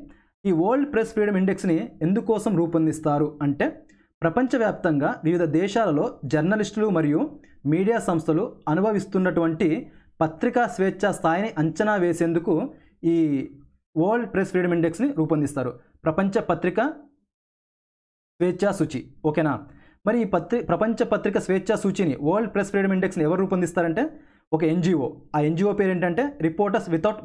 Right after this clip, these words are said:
Borders, non governmental organization. ఇది ప్యారిస్ హెడ్ క్వార్టర్‌గా, ఇది ప్యారిస్ హెడ్ క్వార్టర్‌గా పనిచేస్తుంది.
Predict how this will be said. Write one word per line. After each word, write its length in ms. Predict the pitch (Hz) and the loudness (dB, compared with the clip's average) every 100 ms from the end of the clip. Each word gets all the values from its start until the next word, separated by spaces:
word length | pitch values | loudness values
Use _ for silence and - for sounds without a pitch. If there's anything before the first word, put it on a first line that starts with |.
| 131 | -2
Borders, 300 | 151 151 - - 143 | 0 0 -4 -6 -2
non 140 | 160 170 | 0 0
governmental 400 | 156 160 156 160 165 147 | 0 2 0 -2 -2 -2
organization. 380 | 143 139 127 117 - - _ _ 220 | 0 -2 -2 -10 -14 -20 _ _ -2
ఇది 120 | 220 - | -2 -2
ప్యారిస్ 400 | 180 196 247 254 - | 0 0 0 -2 -2
హెడ్ 160 | 175 170 190 | -4 0 0
క్వార్టర్‌గా, 440 | 190 185 175 160 120 - - | 2 2 2 0 0 -6 -2
ఇది 120 | 160 160 | -2 0
ప్యారిస్ 320 | 151 156 220 - | 0 0 0 -2
హెడ్ 120 | 160 - | -4 0
క్వార్టర్‌గా 340 | 175 160 202 - - _ _ | 0 2 0 -2 -8 _ _
పనిచేస్తుంది. 540 | 165 160 156 151 135 | 0 2 0 0 -2